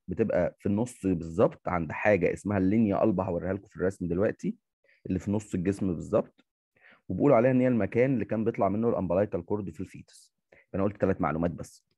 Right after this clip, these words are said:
ان هو السكن مش ماسك في الاندرلاينج ما عدا في الامبلايكس.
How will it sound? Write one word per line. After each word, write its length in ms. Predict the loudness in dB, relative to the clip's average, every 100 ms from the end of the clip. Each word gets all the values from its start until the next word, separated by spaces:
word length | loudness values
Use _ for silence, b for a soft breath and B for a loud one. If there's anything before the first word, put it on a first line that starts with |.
| _ b b -4
ان 60 |
هو 340 | 0 0 0 -6 -14
السكن 460 | -16 -4 -2 -2 -4
مش 200 | -4 -2
ماسك 300 | -2 -4 -6
في 60 |
الاندرلاينج 580 | -2 0 0 2 0 0
ما 80 | 0
عدا 140 | 0
في 80 | 0
الامبلايكس. 680 | -2 0 0 0 -2 -8 _